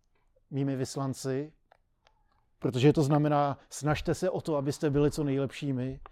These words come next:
On říkal: "Budete mými vyslanci." To znamená, já skrze vás způsobím, že se to stane. Bůh bude jednat skrze nás. Ne-, ano, my se mu musíme dát k dispozici, ale je to Boží aktivita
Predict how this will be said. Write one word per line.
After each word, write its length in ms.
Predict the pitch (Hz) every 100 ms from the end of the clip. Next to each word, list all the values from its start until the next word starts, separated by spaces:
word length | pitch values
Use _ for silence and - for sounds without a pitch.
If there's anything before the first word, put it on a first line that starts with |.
| - _
On 100 | 143
říkal: 260 | 123 151 139
"Budete 440 | 147 170 160 147
mými 280 | 131 131 131
vyslanci." 680 | 120 - 139 135 - 110 87 _ _ _ _ _ -
To 80 |
znamená, 360 | 113 131 131 127
já 240 | 135 156
skrze 600 | 151 - _ - 156 156
vás 180 | 151 147
způsobím, 760 | - - 170 - 160 131 113 - _ - -
že 120 | 120
se 140 | 131 139
to 120 | 131
stane. 500 | - 147 131 110 92 _ _ _ _ - _ - -
Bůh 140 | 127 131
bude 240 | 139 143
jednat 280 | 135 131 117
skrze 360 | - 139 120 127
nás. 440 | 113 95 - - _ _ _ _ -
Ne-, 80 | - _ _ - _ _ _ _ _ _ _ 175
ano, 200 | 160 147
my 100 | 143
se 120 | 156
mu 100 | 156
musíme 280 | 139 147 143
dát 180 | 139
k 100 | 131
dispozici, 720 | 131 - 156 139 127 127 107 - - _ -
ale 100 | 127
je 40 |
to 120 | 123
Boží 300 | 120 123 147
aktivita 640 | 139 - 127 123 127 110